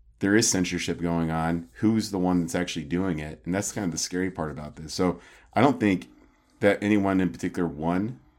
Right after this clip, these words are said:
from maybe, like, we'll call it an election standpoint. I think we all lost. And this is clearly evident in the, in the Twitter files. So with that said, I'm just, I guess I'm just pleading with everyone that's listening, no matter which side of the fence you're on, just kinda go into this with, like, an open mind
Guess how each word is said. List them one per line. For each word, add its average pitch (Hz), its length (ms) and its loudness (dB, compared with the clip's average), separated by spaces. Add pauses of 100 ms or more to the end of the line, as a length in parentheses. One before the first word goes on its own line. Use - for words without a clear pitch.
(1200)
from 90 360 4
maybe, 90 260 2
like, 85 300 -4
we'll 95 160 -6
call 90 160 -2
it 82 80 -2
an 85 60 0
election 82 300 -2
standpoint. 80 400 -4
I 92 40 2
think 95 140 0
we 87 100 2
all 82 140 4
lost. 76 540 -4 (220)
And 87 140 -2
this 87 140 0
is 82 80 -6
clearly 90 340 0
evident 82 400 -2 (160)
in 82 140 -2
the, 78 200 -6
in 85 120 -2
the 78 80 -4
Twitter 78 280 -8
files. 71 320 -16
So 95 300 2 (320)
with 151 140 6
that 151 160 8
said, 95 260 2
I'm 117 140 2
just, 104 160 4 (100)
I 110 80 4
guess 113 200 4
I'm 107 100 2
just - 180 -2
pleading 101 220 4
with 90 100 0
everyone 95 240 2
that's 90 180 0
listening, 101 580 -2 (280)
no 104 80 2
matter 107 200 6
which 104 220 0
side 107 120 4
of 90 80 2
the 85 60 -2
fence 98 280 -4
you're 117 80 -2
on, 117 120 -2
just 107 120 -6
kinda 120 180 0
go 98 160 0
into 87 140 -2
this 90 220 -2
with, 82 120 -6
like, 85 140 -2
an 85 160 0
open 85 240 -2
mind 82 380 -2